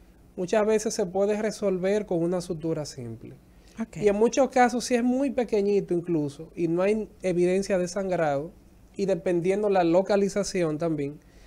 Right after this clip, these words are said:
Speaker 1: puede que no requiera ni siquiera sutura, que no requiera manejo, eh, directo, simplemente seguimiento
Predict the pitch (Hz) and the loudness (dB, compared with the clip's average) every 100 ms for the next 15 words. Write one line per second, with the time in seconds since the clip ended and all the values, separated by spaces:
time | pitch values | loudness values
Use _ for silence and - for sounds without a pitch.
0 | - - - - 214 247 233 233 233 226 | -20 -20 -20 0 4 4 4 2 2 0
1 | 220 233 214 208 208 185 202 202 - 160 | 2 2 4 2 -2 0 2 2 -2 -4
2 | 214 208 131 131 - - - 165 165 190 | -2 -2 -4 -12 -20 -20 -12 -6 -2 -2
3 | 180 190 185 170 165 180 185 180 156 160 | 0 0 0 0 0 0 0 0 0 -2
4 | 151 151 156 165 143 - - - - - | -4 0 2 2 0 -12 -20 -20 -20 -20
5 | - - - - 190 175 196 196 196 190 | -20 -20 -20 -8 -4 0 2 2 2 0
6 | 170 190 185 170 170 165 151 117 139 | -4 -2 0 0 2 2 0 -4 -12